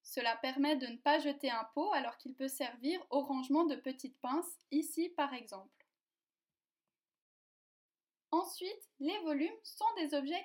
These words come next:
qui ne sont pas plats. Il y a toujours quelque chose à l'intérieur, que ce soit un objet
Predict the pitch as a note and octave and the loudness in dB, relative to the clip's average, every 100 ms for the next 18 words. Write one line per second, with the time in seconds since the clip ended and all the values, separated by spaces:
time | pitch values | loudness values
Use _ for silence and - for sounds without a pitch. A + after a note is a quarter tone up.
0 | - B3+ A#3+ - E4 C4 - - G3 - | -4 -4 -4 -2 0 0 -2 -4 -10 -10
1 | _ _ _ - C4 C#4+ D4 D4+ - _ | _ _ _ -4 0 8 8 6 -2 _
2 | F#4+ G4+ F#4 F4+ G4 E4+ D4 D4 C#4+ D#4 | -4 -2 -2 -4 -4 -2 0 -2 -2 0
3 | C#4+ C4 C4 C4 B3 G3+ - _ _ _ | 0 -2 -4 -8 -6 -6 -6 _ _ _
4 | _ _ A#3+ A#3+ A3+ - A3 G#3 A3 A#3+ | _ _ -8 -8 -8 -4 -4 -4 -6 -8
5 | A#3 - C#4+ | -4 2 4